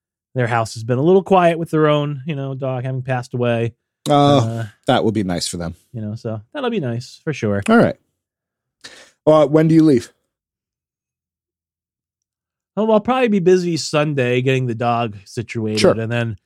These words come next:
Speaker 1: we'll head out Monday, probably.
Speaker 2: I ask not to talk scheduling, though we can. I ask because Sunday night,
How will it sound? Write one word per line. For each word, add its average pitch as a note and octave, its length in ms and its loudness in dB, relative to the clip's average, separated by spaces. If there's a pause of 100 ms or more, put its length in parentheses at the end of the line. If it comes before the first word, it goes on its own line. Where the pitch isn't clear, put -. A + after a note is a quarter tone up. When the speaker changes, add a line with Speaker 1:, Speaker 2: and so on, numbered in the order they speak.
(300)
Speaker 1:
we'll C3 120 2
head B2 180 2
out G#2+ 200 -2
Monday, G#2+ 420 -6
probably. G#2+ 580 -6 (680)
Speaker 2:
I A#2+ 120 2
ask C#3+ 520 0 (440)
not C#3 500 4 (920)
to C#3+ 60 0
talk C3 220 2
scheduling, F#2 580 0
though F#2 100 2
we F2 120 -6
can. E2 320 -6 (760)
I B2 120 0
ask C#3+ 360 0
because A#2+ 260 2
Sunday C#3 360 4
night, B2 280 4